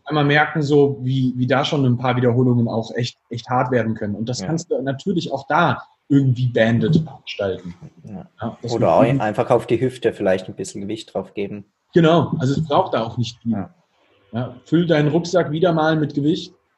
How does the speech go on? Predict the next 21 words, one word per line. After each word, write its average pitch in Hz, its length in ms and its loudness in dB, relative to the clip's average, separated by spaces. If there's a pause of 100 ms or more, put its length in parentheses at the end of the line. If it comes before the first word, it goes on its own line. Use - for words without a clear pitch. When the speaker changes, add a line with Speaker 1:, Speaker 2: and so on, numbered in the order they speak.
(160)
Speaker 1:
mach 147 200 -6
ein 151 120 -4
paar 139 180 2
Single 175 300 2
Leg, 170 260 6
Hip 160 320 -2
Thrust 151 280 0
und 147 60 0
du 139 100 0
wirst 147 120 -2
schon 151 160 -2
merken, 143 320 -2
wie, 113 260 -6
wie 117 200 -2
ekelhaft 107 340 -4
das - 180 -16
wird. - 200 -8 (260)
Wichtig 165 320 -2
ist 180 160 -4
hier, 208 440 2 (340)
ähm, 156 500 0